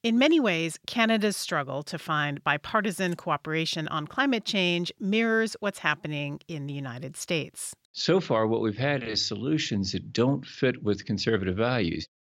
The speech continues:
Speaker 1: That's Bob Inglis speaking to us via Skype. He's a former Republican congressman from South Carolina. He now works with a group called Republic N. The N is for energy and enterprise.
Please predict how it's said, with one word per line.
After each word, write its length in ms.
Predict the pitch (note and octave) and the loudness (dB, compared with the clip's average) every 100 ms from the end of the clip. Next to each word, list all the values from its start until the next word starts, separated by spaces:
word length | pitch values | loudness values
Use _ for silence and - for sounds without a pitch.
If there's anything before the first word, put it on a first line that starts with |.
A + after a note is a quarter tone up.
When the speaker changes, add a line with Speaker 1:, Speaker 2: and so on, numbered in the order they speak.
| _ - | _ 0
Speaker 1:
That's 180 | G3+ | 0
Bob 380 | - F#3 F3+ E3+ - | 2 4 4 2 -2
Inglis 520 | F3+ E3 F3+ A3 - - | -2 0 -2 -2 -8 -10
speaking 320 | - F3 E3+ | -8 -6 -4
to 120 | D#3+ | -2
us 140 | D3+ | -4
via 200 | - D3 | -4 -6
Skype. 400 | C#3 - D3+ C#3+ - - - - | -6 -2 -2 -2 -6 -18 -18 -6
He's 200 | - B3+ | 2 4
a 80 | A#3+ | 4
former 460 | A#3 B3+ B3+ C4+ C#4+ | 4 4 6 6 4
Republican 580 | A#3+ G#3 A3 G3 G#3+ G#3 | 2 2 2 2 0 -2
congressman 560 | F#3 D#3 D3 D#3 D#3+ | 0 -2 -2 -2 -2
from 160 | - F3 | -2 -4
South 300 | - C#3+ - | -2 -2 -2
Carolina. 640 | D3 C3+ C#3 D#3 C#3 C3 - - - | -4 -2 -2 -2 -2 -4 -8 -18 -4
He 100 | F#3 | 2
now 160 | F#3 | 2
works 260 | F3+ E3+ - | 2 -2 -4
with 120 | E3+ | -4
a 40 | |
group 280 | D3+ E3 D#3+ | -4 -4 -4
called 400 | - E3+ D#3+ D#3 - | -4 0 2 0 -4
Republic 580 | F3+ E3 F3 E3 D#3+ - - | -6 -4 -4 -2 -4 -4 -2
N. 480 | F3+ D#3+ C#3+ F#3+ - _ _ _ | 0 2 0 -2 -6 _ _ _
The 160 | - D#3 | -12 -4
N 400 | G#3 F3 D#3+ F#3+ - | 0 2 2 -2 -2
is 180 | F3 D#3 | -6 -4
for 160 | - - | -4 -2
energy 460 | F3+ D#3+ D3+ D#3 | 0 -2 -2 -2
and 160 | F#3 F3+ | -2 -4
enterprise. 680 | F#3 E3+ - C#3 C#3 G3 | -2 -2 -2 -2 0 -2